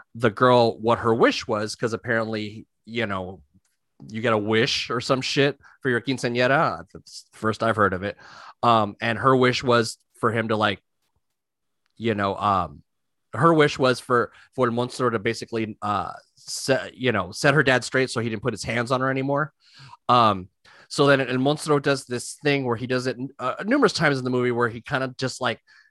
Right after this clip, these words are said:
yells and it's like this high s-, screeching thing, and then he passes out.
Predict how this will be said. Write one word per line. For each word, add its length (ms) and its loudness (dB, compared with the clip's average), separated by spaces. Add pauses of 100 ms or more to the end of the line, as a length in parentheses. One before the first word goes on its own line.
(120)
yells 680 2
and 120 -10
it's 160 -14
like 160 -6
this 200 -12
high 240 -2
s-, 420 -10
screeching 500 -8
thing, 320 -2
and 80 -6
then 60 0
he 80 0
passes 360 -2
out. 200 -2